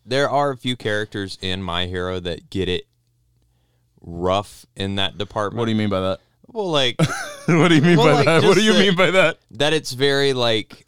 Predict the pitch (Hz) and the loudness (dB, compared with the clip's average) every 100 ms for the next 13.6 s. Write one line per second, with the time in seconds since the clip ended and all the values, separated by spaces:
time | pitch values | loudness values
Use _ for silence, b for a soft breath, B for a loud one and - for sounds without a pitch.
0 | - 110 104 98 92 113 117 117 - 113 | -4 -2 -2 -4 -6 -6 -4 -6 -6 -6
1 | 113 107 104 104 101 95 98 98 95 87 | -8 -4 -4 -4 -6 -8 -8 -8 -8 -8
2 | 95 104 98 87 87 85 110 110 92 _ | -6 -4 -4 -4 -6 -8 -10 -10 -12 _
3 | _ _ 95 90 - - 165 101 85 80 | _ _ -20 -20 -20 -18 -16 -14 -14 -14
4 | - - 92 98 90 92 87 - - 65 | -16 -12 -12 -12 -12 -12 -12 -14 -14 -14
5 | - 85 - 57 - 120 95 92 95 113 | -16 -18 -18 -20 -12 -8 -4 -4 -6 -10
6 | b - 127 117 139 127 - 110 104 98 | b -12 -8 -2 -2 -2 -4 -2 0 -2
7 | - - 98 - 104 98 95 - 95 90 | -6 -8 -8 -6 -6 -6 -8 -8 -6 -4
8 | 90 - 95 92 85 82 85 87 _ - | -6 -8 -6 -4 -4 -8 -12 -16 _ -10
9 | 92 98 98 - 92 95 98 95 95 98 | -6 -4 -6 -8 -8 -6 -6 -6 -6 -10
10 | - 98 101 110 101 104 120 110 90 87 | -12 -14 -12 -8 -8 -6 -4 -2 -2 -4
11 | 98 98 95 107 - 101 101 - 95 90 | -4 -2 -2 -4 -6 -6 -6 -8 -10 -10
12 | - 90 - 120 110 113 127 117 104 95 | -8 -8 -8 -10 -8 -2 2 2 4 2
13 | 98 113 107 101 98 98 | 2 2 4 4 2 0